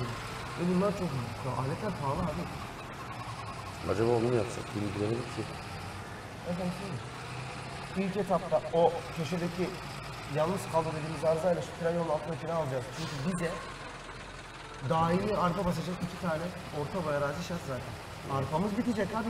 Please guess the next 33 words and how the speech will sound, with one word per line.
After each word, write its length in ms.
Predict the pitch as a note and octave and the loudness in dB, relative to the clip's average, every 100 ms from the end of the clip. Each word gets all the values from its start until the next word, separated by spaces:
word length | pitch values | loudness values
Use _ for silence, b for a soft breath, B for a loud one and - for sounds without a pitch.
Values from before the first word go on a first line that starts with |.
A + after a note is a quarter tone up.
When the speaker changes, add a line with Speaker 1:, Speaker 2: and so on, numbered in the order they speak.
| F3 | 0
Speaker 1:
birkaç 200 | F#3 F3+ | 2 2
sezona. 360 | F3 C#3 C3+ B2 - - - - - - - - - - - - - D#3 | 0 -2 -4 -4 -8 -8 -8 -8 -8 -8 -8 -8 -10 -10 -10 -10 -6 -2
Biz 140 | D#3 | 2
bu 60 | F3+ | 4
tarlanın 260 | G3+ G3+ | 6 4
hepsine 260 | G3 G#3 G#3 | 2 0 2
bir 60 | A3+ | 4
tur 80 | G3+ | 6
arpa 240 | G3 G#3 | 4 4
ekmeye 300 | G#3 A3+ A#3 G#3+ | 0 0 0 2
kalkarım, 340 | F#3+ G#3+ A3 | 2 2 2
olacakları 480 | F#3 F#3 G3+ G3+ G#3 | 2 2 0 2 2
biliyorsun 300 | A3 G#3+ A3 | 2 0 0
değil 60 | |
mi? 140 | B3 - | 0 0
Fa-, 220 | E3 - | 0 0
iki 120 | F3 | -2
fabrika 320 | G#3 G3+ G3 G#3+ | 2 4 4 2
iptal. 260 | - D3+ A#2+ - - - - - - - - - - - - - - - - - - - - - - - - - | 2 -2 -2 -8 -10 -10 -10 -10 -8 -8 -8 -8 -8 -6 -6 -6 -6 -6 -4 -4 -4 -6 -6 -8 -8 -6 -4 4
Şu 80 | |
an 160 | G#3+ A3+ | 6 6
fabrika, 440 | F#3+ G3 G3 G3 | 6 6 6 0
şu, 160 | F3+ F#3 F3 - - | -2 -2 -4 -4 -4
şu 60 | F#3 | -2
ikisine 380 | F3+ F#3 G3+ G3 - | 0 -2 0 0 2
kurduğum 260 | F#3 G#3 F#3 | 0 2 2
bir 280 | F#3 D3 D3+ | 0 0 2
düzen 220 | F3+ G3+ | 4 4
var 80 | D4 | 4
ya. 140 | G3+ A#2+ - - - - - - - - - - - | 2 0 -4 -6 -6 -6 -6 -8 -8 -8 -8 -8 4
Ayçiçeği, 440 | D#3+ D3+ - E3+ | 4 4 2 0
kanola 320 | D3 D#3+ D3+ C#3 | 0 2 2 2
düzeni. 320 | B2 B2 | 0 -2